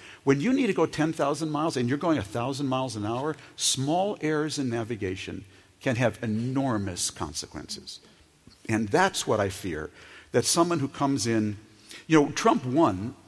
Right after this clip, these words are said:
uh, the presidency with one paragraph on every subject. Uh, that's all he had. And some of them weren't even a paragraph, okay? Uh,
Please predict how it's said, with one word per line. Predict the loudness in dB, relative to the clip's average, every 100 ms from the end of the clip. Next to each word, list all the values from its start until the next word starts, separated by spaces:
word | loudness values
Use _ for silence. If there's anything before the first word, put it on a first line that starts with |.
| -6 0
uh, | 2
the | 0
presidency | -2 -2 0 -2 -4 -2 -2 -2
with | -2
one | 0 0
paragraph | 2 0 2 2 0 -2
on | -4
every | -6 -6
subject. | -8 -8 -14 -20 _ _ _ _ -20 -20 _ _ _ _ -20 _
Uh, | 0 4
that's | 4 4
all | 0
he | 2
had. | 0 -2 -8 -4
And | 0
some | 4 4 2
of |
them | 0
weren't | 2 2
even | 2
a | 0
paragraph, | 0 -2 -6 -8 -14 -12 -10
okay? | -2 2 2 -2 -18 -6 2
Uh, | 6 6